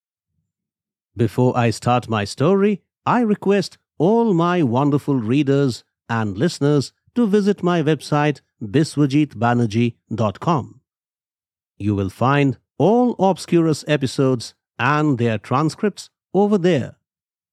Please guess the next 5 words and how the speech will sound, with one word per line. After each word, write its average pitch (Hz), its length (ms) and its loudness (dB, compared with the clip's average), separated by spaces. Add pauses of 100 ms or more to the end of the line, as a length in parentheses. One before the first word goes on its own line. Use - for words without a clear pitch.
(420)
Please 143 420 2
also 123 640 -2 (200)
become 117 380 0
a 110 80 -8
member 180 480 0